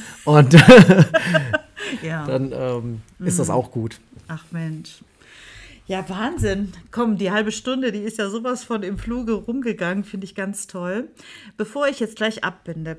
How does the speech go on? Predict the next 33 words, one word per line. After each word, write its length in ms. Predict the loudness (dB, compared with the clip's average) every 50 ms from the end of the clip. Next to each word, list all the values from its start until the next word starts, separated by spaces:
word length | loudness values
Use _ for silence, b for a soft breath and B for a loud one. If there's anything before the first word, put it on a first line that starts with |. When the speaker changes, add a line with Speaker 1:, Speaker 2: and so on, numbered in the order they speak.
| -14
Speaker 1:
hast 220 | -14 -14 -14 -14 -14
du 80 | -14
jetzt 260 | -12 -12 -12 -12 -12
noch 180 | -14 -14 -14 -12
mal 120 | -12 -12
das 300 | -12 -12 -14 -16 -16 -16
Wort, 420 | -14 -10 -8 -8 -8 -8 -10 -14 -20 -16
weil 420 | -12 -8 -6 -4 -4 -4 -6 -6 -10
ich 160 | -14 -16 -14
gebe 200 | -12 -12 -12 -10
ja 60 | -12 -12
immer 240 | -10 -8 -6 -6
die 100 | -6 -6
Möglichkeit, 720 | -6 -6 -8 -10 -10 -14 -16 -16 -12 -10 -8 -8 -8 -10 -12
auch 120 | -14 -12 -10
noch 140 | -10 -8
eine 200 | -8 -6 -6 -6
Botschaft 560 | -6 -6 -8 -8 -8 -8 -10 -14 -14 -14 -12 -12
zu 100 | -12 -12
versenden. 640 | -12 -12 -14 -12 -12 -14 -14 -14 -14 -14 -16 -16 -16 B B B B B B B B B
Nick, 360 | -8 -8 -8 -8 -12 -18 -20 _ _ -16
was 160 | -14 -12 -12
ist 200 | -14 -14 -12 -10
deine 180 | -8 -8 -8
Botschaft? 720 | -8 -8 -10 -10 -10 -12 -16 -18 -18 -20 -20 -20 -20 -20 _ _
Speaker 2:
Ja, 120 | -14 -12 -12 -12 -12
sehr 180 | -10 -10 -8
gerne. 300 | -8 -8 -8 -8 -8 -8
Die, 160 | -8 -8 -8 -8
äh, 260 | -8 -6 -8 -8 -10
gebe 280 | -10 -8 -6 -6 -4 -6
ich 160 | -6 -8 -2
gerne 420 | 0 2 4 4 4 2 0 -6